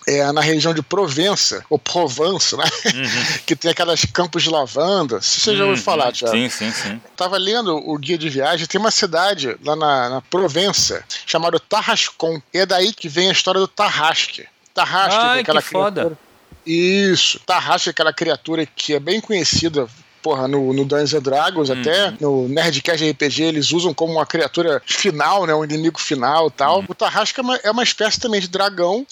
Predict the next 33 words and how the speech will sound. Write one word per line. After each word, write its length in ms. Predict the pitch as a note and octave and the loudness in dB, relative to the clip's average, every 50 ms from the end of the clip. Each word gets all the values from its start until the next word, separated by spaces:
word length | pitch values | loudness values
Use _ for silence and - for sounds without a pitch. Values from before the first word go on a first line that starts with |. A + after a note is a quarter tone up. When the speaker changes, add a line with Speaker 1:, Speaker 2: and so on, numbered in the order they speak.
| - - | -16 -12
Speaker 1:
que 160 | - - - F3 | -8 -6 -4 -2
invadiu 540 | F3 D3+ F3 E3+ D#3+ D3+ - - E3+ E3 | -2 -2 0 -2 -2 0 0 0 0 2
lá 320 | E3 D3+ D3 D3 D3 D3 C#3 | 2 2 2 2 2 2 2
a, 400 | B2+ C3 C3 B2+ B2+ A2 - C#3+ | 2 2 2 2 0 0 0 -2
a 20 | |
vila, 400 | D3+ B2+ A#2+ D3 F3 G3+ A#3 A#3 | -2 -2 -2 -2 -2 0 0 0
mesma 260 | A#3 D#4 D4+ C#4+ F4+ | 0 0 0 0 -2
coisa, 240 | E4+ - G#3 F3+ E3 D#3+ | -2 -2 0 -2 -2 0
uma 80 | - F3 | 0 0
história 300 | E3+ - - F#3+ F#3 F3 | 0 2 2 2 2 2
bem 140 | E3+ G3 G#3+ | 0 0 0
parecida 580 | - A3 G3+ G3 - - - - F3 E3 D#3+ | 0 0 0 2 2 0 0 2 2 0 0
com 220 | - - D3 D3+ D3 | 0 -2 -2 -2 -2
o 40 | C#3 | -2
que 140 | - - | -2 -2
o 20 | D3+ | 0
Matheus 380 | D3 C#3 B2+ - D3 D3 C3+ | 0 0 0 0 -2 -2 -2
contou. 640 | - - - C3+ C3+ B2+ - - B2+ C#3 D#3+ F#3+ G#3+ - | -2 -2 -2 -2 -2 -2 -4 -2 0 0 2 0 0 0
E 60 | F3 | 0
ele 100 | F#3+ G#3 | 0 0
é 60 | G#3+ | 0
tipo, 280 | - - - - B3 G3 | -2 -2 -4 -2 0 0
era 160 | F3+ F#3 F#3+ F3 | 2 0 0 0
tipo 160 | - - A3 | -2 -4 -4
o 40 | G#3+ | -2
dragão 460 | G#3+ A3 A3+ G#3+ F3 F3+ F#3+ A3 A#3 | 0 -2 -2 0 0 0 0 0 0
que, 400 | - - A#3 A3 A3 G#3+ F#3 D3+ C#3+ - | -2 -2 0 0 2 0 0 -2 -4 -4
que 120 | - F3 | -2 0
ele 80 | E3+ E3 C#3+ - - | 0 0 -2 -4 -4
invadiu 580 | E3+ E3+ D#3+ E3+ D#3+ D3+ C#3+ C3+ E3+ F3+ E3 | -4 -2 0 0 0 0 0 0 2 2 2
a, 360 | D3+ C#3+ D3 - - D3+ D3 | 2 2 0 0 0 0 2
a 40 | C#3+ | 2
cidade 680 | B2+ - - F#3 F3 D#3+ D#3 D#3+ F3 F#3+ F#3+ G3+ A3 | 2 2 2 2 2 2 2 2 2 0 0 -2 -4